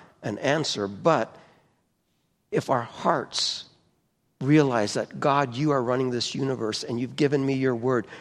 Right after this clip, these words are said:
Your Word have I hid in my heart so that I wouldn't sin against you." How can a young man cleanse his way? By following the Word of God.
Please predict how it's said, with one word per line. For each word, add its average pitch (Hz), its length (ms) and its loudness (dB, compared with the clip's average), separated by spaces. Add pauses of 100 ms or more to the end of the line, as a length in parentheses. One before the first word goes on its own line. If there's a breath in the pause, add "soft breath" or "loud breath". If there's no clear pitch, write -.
(140 loud breath)
Your 165 260 6
Word 156 440 4
have 139 180 2
I 123 140 4
hid 165 280 -2
in 156 80 0
my 143 220 -2
heart - 500 -8 (460 soft breath)
so - 180 -6
that 135 220 -2
I 143 120 -2
wouldn't 151 340 -2
sin 147 260 -2
against 123 500 -6
you." 110 160 -10 (420 soft breath)
How 170 220 4
can 190 240 0
a 175 40 2
young 143 340 0
man 151 240 0
cleanse 151 460 -4
his 139 200 -6
way? 147 360 -4 (1800 soft breath)
By 127 100 -6
following 135 680 -4 (120)
the 135 80 -2
Word 120 240 -4
of 120 160 -6
God. 95 400 -8